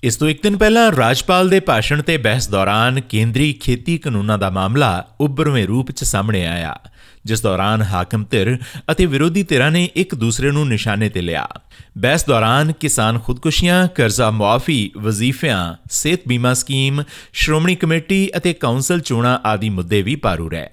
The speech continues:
ਸ਼੍ਰੋਮਣੀ ਅਕਾਲੀ ਦਲ ਦੇ ਆਗੂ ਬਿਕਰਮ ਸਿੰਘ ਮਜੀਠੀਆ ਅਤੇ ਕਾਂਗਰਸੀ ਵਿਧਾਇਕ ਹਰਮਿੰਦਰ ਸਿੰਘ ਗਿੱਲ ਦਰਮਿਆਨ ਕਾਫੀ ਤਣਾਤਣੀ ਵੀ ਬਣੀ ਰਹੀ। ਜ਼ਿਕਰਯੋਗ ਹੈ ਕਿ ਪੰਜਾਬ ਵਿਧਾਨ ਸਭਾ ਦਾ ਇਹ ਬਜਟ ਸੈਸ਼ਨ ਸੋਮਵਾਰ ਨੂੰ ਰਾਜਪਾਲ ਸ਼੍ਰੀ ਵੀ ਪੀ ਸਿੰਘ ਬਦਨੌਰ ਦੇ ਭਾਸ਼ਣ ਨਾਲ ਸ਼ੁਰੂ ਹੋਇਆ ਸੀ।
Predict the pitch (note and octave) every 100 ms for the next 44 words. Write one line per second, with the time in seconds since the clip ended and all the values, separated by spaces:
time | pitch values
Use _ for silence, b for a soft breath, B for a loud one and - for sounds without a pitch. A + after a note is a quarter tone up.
0 | - _ _ _ - D#3 D#3+ F#3+ A3 E3+
1 | D3 D3+ F3+ F3+ E3+ C#3+ D3+ F#3 C3 B2
2 | C#3+ C#3+ D3+ C#3 G#2+ F#2+ G2 - C#3+ C#3+
3 | - C#3 D3+ - A2+ C3 C#3 E3+ A2+ G2
4 | G#2+ A#2 B2+ C#3 A#2 G#2 G#2+ B2+ C#3+ D3
5 | C3 F2 A2+ A#2+ F#2 G2 G#2+ A2+ A2+ G#2
6 | G#2 A#2+ A2+ - A2+ A#2 A2 G2+ G2+ F2+
7 | C#3 G#2+ F#2 F2+ F2 F2 - - - _
8 | _ _ - G2 A#2 A#2 G#2+ B2+ F3+ A3+
9 | G#3+ C#3+ B2+ D#3 D3+ C#3 D#3 D#3+ D#3+ F3
10 | F#3 - B2+ A2 B2+ A#2 A2 G#2 D3 D3
11 | - A#2 B2+ D#3 D#3 F3 D#3+ G#2+ A2 A2
12 | C3+ C3 C#3 C#3 B2+ A2 B2+ D#3 D3 C#3+
13 | G#2 F#2 F#2+ A2 B2 A2+ G2+ F#2 - G#2+
14 | A2 A2+ A2+ A#2 A2+ D#2+ E2+ F2+ - -